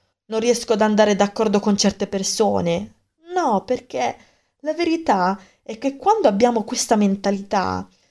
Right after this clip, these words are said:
stiamo semplicemente scegliendo di camminare nella carne.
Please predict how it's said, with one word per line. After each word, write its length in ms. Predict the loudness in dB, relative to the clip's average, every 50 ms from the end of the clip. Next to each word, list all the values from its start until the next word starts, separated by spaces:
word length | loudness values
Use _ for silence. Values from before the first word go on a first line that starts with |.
| _ _ _
stiamo 420 | _ -16 -4 -2 0 0 2 2 2
semplicemente 1300 | 2 2 0 0 0 -2 -4 -6 -6 -4 0 0 0 2 2 2 2 2 0 -2 -4 -4 -2 -2 -2
scegliendo 600 | -2 0 2 4 4 4 4 4 4 2 2 2
di 180 | 0 0 0 2
camminare 500 | 0 0 2 2 2 2 4 4 4 2
nella 280 | 2 0 0 0 -2
carne. 760 | -2 -2 0 0 0 0 0 0 0 0 -2 -2 -6 -10 _